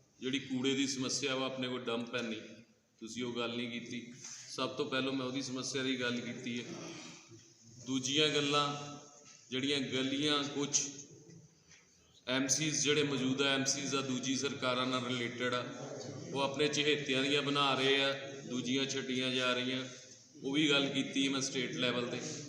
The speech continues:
ਔਰ ਮੈਂ ਇਸ ਸੰਬੰਧੀ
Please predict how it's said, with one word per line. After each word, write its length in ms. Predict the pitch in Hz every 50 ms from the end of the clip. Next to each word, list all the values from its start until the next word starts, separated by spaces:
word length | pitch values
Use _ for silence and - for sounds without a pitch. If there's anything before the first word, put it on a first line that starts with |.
| - - - - - - - - - - - - - _ _ _ _ - - - - - - - - -
ਔਰ 180 | 135 147 143
ਮੈਂ 220 | 135 139 139 147 151
ਇਸ 80 | 151
ਸੰਬੰਧੀ 640 | 151 - 160 147 147 147 156 156 156 165 160 147 -